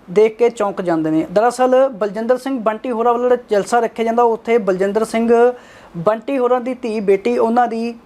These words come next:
ਬਬਨਪ੍ਰੀਤ ਕੌਰ ਉੱਥੇ ਦਮਦਾਰ ਭਾਸ਼ਣ ਦਿੰਦੀ ਹੈ। ਦਮਦਾਰ ਭਾਸ਼ਣ ਤੋਂ ਬਾਅਦ ਰਾਜਾ ਵੜਿੰਗ ਵੀ ਜਿੱਥੇ ਦੇਖ ਕੇ ਹੱਕੇ ਬੱਕੇ ਰਹਿ ਜਾਂਦੇ ਨੇ, ਉੱਥੇ ਤਾੜੀਆਂ ਨਾਲ ਪੂਰਾ ਜਿਹੜਾ ਜਲਸਾ ਉਹ ਗੂੰਜ ਉੱਠਦਾ। ਉੱਥੇ ਗੱਲ ਨਹੀਂ ਮੁੱਕਦੀ,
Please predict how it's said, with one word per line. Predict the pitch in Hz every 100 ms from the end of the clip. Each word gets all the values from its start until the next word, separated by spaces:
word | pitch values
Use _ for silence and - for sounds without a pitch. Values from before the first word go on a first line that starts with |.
| - -
ਬਬਨਪ੍ਰੀਤ | 165 240 285 285 247 233 -
ਕੌਰ | 208 214 220 233 233 -
ਉੱਥੇ | 220 220 233 240 254 - 190
ਦਮਦਾਰ | 202 233 247 233 233
ਭਾਸ਼ਣ | 233 214 190
ਦਿੰਦੀ | 180 170 165
ਹੈ। | 175
ਦਮਦਾਰ | 185 185 196 226
ਭਾਸ਼ਣ | 226 220 - 208
ਤੋਂ | 220
ਬਾਅਦ | 208 220 220
ਰਾਜਾ | 190 185 220
ਵੜਿੰਗ | 196 202 202
ਵੀ | 196 208 214 - -
ਜਿੱਥੇ | 170 - 233
ਦੇਖ | 208 214
ਕੇ | 240
ਹੱਕੇ | 185 190 208
ਬੱਕੇ | 202 202 202
ਰਹਿ | 180 214
ਜਾਂਦੇ | 214 190
ਨੇ, | 180 196
ਉੱਥੇ | 208 196 208 208 220 - - - -
ਤਾੜੀਆਂ | 254 277 285
ਨਾਲ | 247 226 226 240
ਪੂਰਾ | 240 226 226
ਜਿਹੜਾ | 214 214
ਜਲਸਾ | 196 196 180 202
ਉਹ | 180 180
ਗੂੰਜ | 190 180 165
ਉੱਠਦਾ। | 156 170 160
ਉੱਥੇ | 190 190 254
ਗੱਲ | 233 240
ਨਹੀਂ | 254
ਮੁੱਕਦੀ, | 226 226 226 233